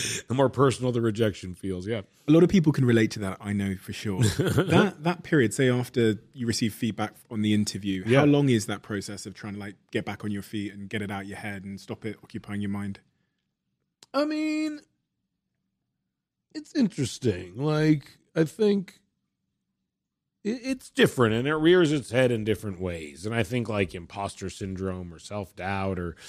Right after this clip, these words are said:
Speaker 1: you know, this phenomenon where, like, the more you know about a thing, the less you feel you know about it in some ways, and vice versa.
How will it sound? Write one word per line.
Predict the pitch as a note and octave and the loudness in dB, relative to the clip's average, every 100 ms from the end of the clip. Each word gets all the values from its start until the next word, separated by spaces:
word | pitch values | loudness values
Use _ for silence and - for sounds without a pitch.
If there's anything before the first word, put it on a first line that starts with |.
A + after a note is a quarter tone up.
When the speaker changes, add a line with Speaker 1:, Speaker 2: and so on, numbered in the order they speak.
| - - _ | -20 -20 _
Speaker 1:
you | A#2+ A#2 | 2 2
know, | G#2 | 4
this | F2 F#2+ | 0 -8
phenomenon | - G#2 G2+ G#2+ G#2+ A2 G#2+ G#2 | -8 -4 2 2 4 4 2 0
where, | G2 F#2+ | -2 -2
like, | F#2+ F#2 | -4 -6
the | G2+ | -6
more | F#2 G2 | -4 0
you | G#2+ G2 | 0 0
know | G2 G2+ | 2 2
about | G#2 G2+ G#2 | 4 4 4
a | |
thing, | F#2+ G#2+ G#2+ G2+ | 0 -2 -2 0
the | F#2+ | 0
less | G2+ G2+ - | 2 0 -2
you | G2+ | -6
feel | - G#2 G#2 G#2 | 0 4 4 4
you | G#2 | 2
know | G#2 G#2+ | 4 4
about | G#2 G2+ G#2 | 4 4 4
it | G#2+ G#2+ | 4 2
in | G#2+ G#2 | -4 -4
some | A2+ A2 G#2+ | 0 0 2
ways, | G#2+ G#2+ G#2+ G#2 - A2+ | 2 4 2 0 -6 -10
and | F#2 | -2
vice | G#2+ A2 - | 2 2 0
versa. | F#2 G#2 G2 A#2+ | 2 4 6 6